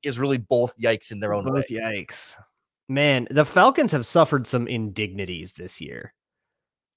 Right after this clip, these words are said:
Speaker 2: Like, I remember thinking this about the Raiders last year 'cause they, like, lost to Jeff Saturday, and I think they were, like, the only,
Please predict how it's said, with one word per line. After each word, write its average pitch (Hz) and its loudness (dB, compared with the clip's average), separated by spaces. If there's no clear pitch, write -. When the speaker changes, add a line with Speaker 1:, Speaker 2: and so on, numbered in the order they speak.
Speaker 2:
Like, 123 0
I 147 4
remember 202 4
thinking 190 4
this 175 4
about 139 2
the 120 0
Raiders 110 -4
last 117 -2
year 127 0
'cause 113 -8
they, 117 0
like, 117 0
lost 104 -2
to 117 -8
Jeff 101 -4
Saturday, 104 -2
and 101 -4
I 98 -6
think 113 -6
they 117 0
were, 120 0
like, 113 -2
the 113 -4
only, 117 -2